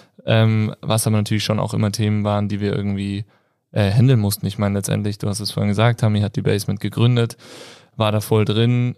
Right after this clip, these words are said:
wird dann schwanger und wird eigentlich so aus dem ganzen Thema ja komplett rausgerissen oder war da dann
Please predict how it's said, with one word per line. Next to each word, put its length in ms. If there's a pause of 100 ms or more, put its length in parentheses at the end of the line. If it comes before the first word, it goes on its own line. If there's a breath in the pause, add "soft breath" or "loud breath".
(140)
wird 260
dann 380 (380)
schwanger 500
und 160
wird 120
eigentlich 300
so 100
aus 120
dem 120
ganzen 320
Thema 320
ja 120
komplett 360
rausgerissen 600
oder 180
war 160
da 80
dann 360